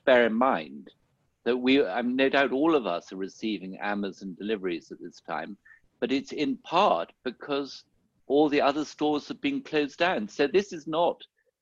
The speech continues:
Amazon, which has a rather fractious <laughs> relationship with the, with the Trump White House, to say, <laughs> to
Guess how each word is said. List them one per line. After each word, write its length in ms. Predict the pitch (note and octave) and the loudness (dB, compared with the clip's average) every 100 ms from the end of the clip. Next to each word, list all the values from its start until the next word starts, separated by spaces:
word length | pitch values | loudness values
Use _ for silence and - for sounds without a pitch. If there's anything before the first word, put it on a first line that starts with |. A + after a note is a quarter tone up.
| _ C3 - | _ -8 0
Amazon, 760 | D#3+ A3+ A#3+ - - E2 D#2 - _ | 2 2 0 0 0 0 -8 -16 _
which 140 | - A#2+ | -10 -2
has 180 | D#3+ D3 | 0 2
a 40 | |
rather 240 | C3 B2+ G#2 | 6 6 4
fractious 680 | - D3 C3+ - F#2+ E2+ | 4 4 6 2 -8 -8
<laughs> 0 | |
relationship 760 | G2 A2+ C#3+ - B2+ G2 - A2 | 0 2 2 0 -6 -6 -4 -4
with 120 | G2 F2 | -6 -8
the, 100 | G2+ - - - | -8 -8 -18 -6
with 160 | G#2 G2+ - | 0 2 0
the 80 | |
Trump 400 | G#2+ - C3 A2 - | -6 6 6 6 4
White 320 | A2 B2+ - | 6 6 4
House, 340 | A2 D#2+ D2+ | 0 0 -4
to 120 | - F2 | -14 -16
say, 280 | - A2+ | 2 2
<laughs> 100 | A#2+ | 6
to 100 | - | 4